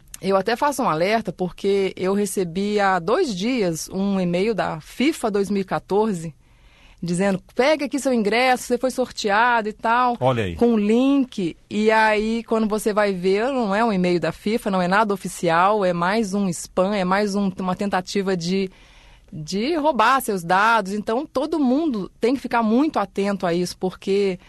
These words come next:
Speaker 1: vai chover de tentativa de, de fraude pra pegar ingresso, isso daí é muito sério.
Speaker 2: Tem sempre um espertinho de plantão na internet. Gesiel Carvalho, o problema é que a Estael, por exemplo,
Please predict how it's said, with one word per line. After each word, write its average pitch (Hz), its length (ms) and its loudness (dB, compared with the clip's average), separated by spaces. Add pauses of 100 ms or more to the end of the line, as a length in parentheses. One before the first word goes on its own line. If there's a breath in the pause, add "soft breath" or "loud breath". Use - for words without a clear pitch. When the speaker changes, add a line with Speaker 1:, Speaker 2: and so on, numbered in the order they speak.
(340 loud breath)
Speaker 1:
vai 208 300 0
chover 240 640 0
de 208 100 -6
tentativa 202 760 -4
de, 170 180 -6
de 160 140 -8
fraude 190 640 0
pra 180 200 -4
pegar 185 320 -2
ingresso, 185 640 0
isso 180 100 -6
daí 180 140 0
é 185 40 0
muito 220 180 0
sério. 151 360 -4 (600 loud breath)
Speaker 2:
Tem 131 160 2
sempre 170 320 0
um - 20 0
espertinho 139 760 0 (320 soft breath)
de 120 160 0
plantão 120 380 -2
na 120 100 2
internet. 101 600 -2 (380 loud breath)
Gesiel 175 440 2
Carvalho, 107 560 0 (800)
o 170 80 -8
problema 196 440 0
é 208 40 0
que 208 260 -4
a 180 80 2
Estael, 139 440 0
por 120 160 0
exemplo, 127 480 0